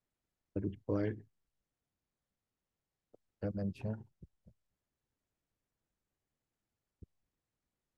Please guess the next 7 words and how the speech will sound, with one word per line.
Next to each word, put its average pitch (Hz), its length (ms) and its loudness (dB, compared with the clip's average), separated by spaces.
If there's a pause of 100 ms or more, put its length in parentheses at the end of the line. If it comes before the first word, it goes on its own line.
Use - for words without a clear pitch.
(440)
the 104 220 2 (120)
box 104 380 2 (2500)
are 104 280 8 (960)
टू 120 240 8
decimeter, 113 720 8 (1600)
टू 120 220 2
decimeter 107 760 4